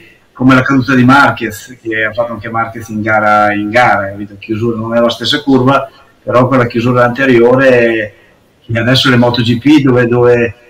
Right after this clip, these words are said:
dove rischiano sono in staccata, dove guadagnano sono in staccata, quindi perché in apertura bene o male vanno tutti uguali, e quindi infatti tutte le cadute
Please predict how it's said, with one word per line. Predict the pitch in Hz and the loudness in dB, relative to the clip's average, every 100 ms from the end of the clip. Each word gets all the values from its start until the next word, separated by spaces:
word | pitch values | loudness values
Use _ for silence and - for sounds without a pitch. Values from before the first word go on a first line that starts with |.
| _ _ _ | _ _ _
dove | 131 135 135 | -4 -2 2
rischiano | 135 156 - 170 170 160 | 4 2 2 0 2 0
sono | - 120 | 0 -2
in | |
staccata, | - 113 - 117 113 98 98 - | -2 -6 -2 -2 -2 -6 -14 -16
dove | 113 113 113 | -10 -6 -4
guadagnano | 113 117 120 123 120 | -4 -4 -2 0 0
sono | 117 113 | -2 -4
in | |
staccata, | 104 107 131 127 104 107 | -8 -8 0 0 0 -6
quindi | 107 113 107 107 | -6 -6 -6 -10
perché | 107 104 113 | -12 -12 -10
in | 113 | -12
apertura | 110 110 - 131 127 120 | -10 -10 -2 0 2 0
bene | 117 117 | 0 -2
o | |
male | 117 120 | -2 0
vanno | 117 | -2
tutti | 117 113 | -4 -8
uguali, | 120 131 123 107 95 92 _ _ _ _ | -2 2 2 2 -2 -12 _ _ _ _
e | 107 107 | -12 -10
quindi | 110 117 117 123 120 113 110 | -4 -2 0 2 2 2 -2
infatti | 104 - 117 120 | -12 -6 -4 -6
tutte | - 135 117 | -8 -8 -6
le | 110 110 | -6 -6
cadute | 131 113 110 113 131 123 | -2 -2 -2 -2 -2 -2